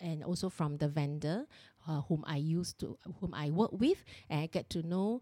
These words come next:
who I can connect with if I need any, uh, H R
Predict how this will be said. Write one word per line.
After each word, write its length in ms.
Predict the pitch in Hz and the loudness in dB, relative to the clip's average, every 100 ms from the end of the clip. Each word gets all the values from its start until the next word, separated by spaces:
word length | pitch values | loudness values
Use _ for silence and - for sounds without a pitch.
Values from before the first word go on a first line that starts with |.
| - - - | -8 -12 -2
who 120 | 220 | 2
I 120 | 185 | 2
can 200 | - 156 | 0 -4
connect 460 | 170 170 160 175 - | -6 -4 -2 -2 0
with 280 | 175 185 180 | 4 4 2
if 180 | 175 143 | -2 -2
I 100 | 139 | -2
need 200 | 165 185 | 0 -2
any, 640 | - 160 160 175 175 175 - - _ _ _ - | 0 -2 0 2 2 0 -2 -14 _ _ _ -8
uh, 100 | 123 | 0
H 200 | 185 - | 2 2
R 400 | 175 156 160 165 | 0 0 2 0